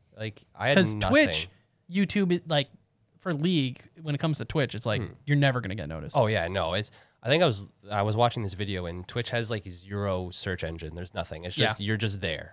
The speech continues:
Speaker 1: It's,
Speaker 2: It's
Speaker 1: you
Speaker 2: just
Speaker 1: have to
Speaker 2: peop-,
Speaker 1: pray.
Speaker 2: the, the problem with Twitch is people are gonna click on League of Legends if they were
Speaker 1: Hmm.
Speaker 2: looking for a League of Legends streamer, and they're gonna pick in the first two rows, most
Speaker 1: Yeah,
Speaker 2: likely.
Speaker 1: like Tyler One, Mizkif.
Speaker 2: First two
Speaker 1: Yeah.
Speaker 2: rows,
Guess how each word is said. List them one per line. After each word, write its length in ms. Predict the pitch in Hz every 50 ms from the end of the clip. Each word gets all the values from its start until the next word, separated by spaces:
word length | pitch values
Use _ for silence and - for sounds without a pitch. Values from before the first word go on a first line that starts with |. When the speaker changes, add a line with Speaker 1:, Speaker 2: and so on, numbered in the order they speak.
| - - -
Speaker 1:
It's, 200 | 104 101 - -
Speaker 2:
It's 140 | 180 -
Speaker 1:
you 40 | -
Speaker 2:
just 140 | 220 220 -
Speaker 1:
have 60 | 113 98
to 40 | 240
Speaker 2:
peop-, 80 | -
Speaker 1:
pray. 200 | 107 98 87 80 78
Speaker 2:
the, 60 | -
the 160 | 190 - 220
problem 200 | 175 226 247 262 247
with 100 | 226 -
Twitch 200 | - 180 175 -
is 140 | 156 139
people 200 | - - 160 165 190
are 20 |
gonna 240 | 190 208 196 180 165
click 320 | 151 - - 160 156 156 -
on 360 | 151 143 143 143 139 135 131 - - _ _ _ _ _ _ _ -
League 180 | 139 135 143 165
of 80 | 180
Legends 420 | 165 135 120 123 123 127 156 - -
if 140 | 143 107
they 80 | 117 139
were 60 | 120
Speaker 1:
Hmm. 60 | 117
Speaker 2:
looking 160 | 123 120 - 135
for 60 | 139
a 40 | 139
League 160 | 139 139 135
of 60 | 147
Legends 260 | 143 123 117 113 113 -
streamer, 360 | - 135 123 117 117 117 - - - - _ _ _ -
and 320 | 135 135 127 123 120 117 - -
they're 100 | 123 117
gonna 160 | 120 127 127
pick 180 | - 151 139
in 60 | 139 127
the 80 | 120
first 260 | - - 127 123 -
two 120 | - 135 101
rows, 280 | 92 92 58 - -
most 80 | - -
Speaker 1:
Yeah, 120 | 107 80 -
Speaker 2:
likely. 220 | 76 69 - - -
Speaker 1:
like 140 | 101 98
Tyler 340 | - - 117 107 98 98 98
One, 400 | 92 90 87 82 82 87 85 87 - - _ _ _ - 104
Mizkif. 220 | 92 87 87 - -
Speaker 2:
First 220 | 190 208 190 - -
two 120 | 233 220
Speaker 1:
Yeah. 40 | 180 170
Speaker 2:
rows, 360 | 165 160 160 165 160 143